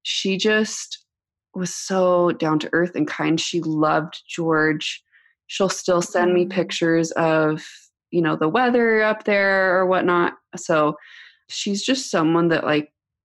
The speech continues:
Speaker 1: was super easy to get along with. I could have honestly just, she invited us into her home, her home a couple times because it was on the same property. And we said good-,
Speaker 2: That's so nice.
Speaker 1: yeah, we said goodbye to her before we left. So I really loved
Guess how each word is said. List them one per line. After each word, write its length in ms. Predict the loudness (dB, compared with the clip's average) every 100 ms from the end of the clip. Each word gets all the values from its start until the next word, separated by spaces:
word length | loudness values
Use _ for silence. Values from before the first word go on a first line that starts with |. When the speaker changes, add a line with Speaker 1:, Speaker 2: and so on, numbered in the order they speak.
| _
Speaker 1:
was 360 | -4 -2 -2
super 440 | -4 -4 -4 -2 -2
easy 240 | -2 0 0
to 80 |
get 180 | 2 0
along 260 | 2 2 2
with. 140 | 2
I 80 | -2
could 180 | -2 0
have 100 | 0
honestly 440 | 0 -2 -2 -2 0
just, 280 | -2 -4
she 140 | -2 0
invited 320 | 2 2 2
us 160 | 0 0
into 240 | -2 -2
her 40 | -6
home, 400 | -2 0 0 -4 -10
her 120 | -10
home 320 | -6 -2 0 0
a 40 |
couple 300 | -2 -8 -8
times 460 | -8 -6 -6 -8 -12
because 260 | -10 -8
it 80 | -6
was 100 | -4
on 100 | -4
the 60 | -4
same 220 | -4 -8
property. 520 | -6 -10 -8 -8 -8 -10 -18 -20 -20 _
And 160 | 0 2
we 80 | 0
said 200 | -4 -4
good-, 100 | -4
Speaker 2:
That's 120 | -4
so 120 | -10
nice. 200 | -12 -6
Speaker 1:
yeah, 160 | -2 0
we 100 | 0
said 240 | 0 0
goodbye 340 | 0 -2 -2 -2
to 140 | -4
her 160 | -4 -4
before 460 | -4 -6 -2 -2
we 120 | 0 0
left. 300 | 0 -2 -8
So 400 | -2 0 0 -2 _ _ -20 _ _ _ _ _ _ _
I 40 | -4
really 360 | 0 2 2
loved 360 | 2 2 0 -4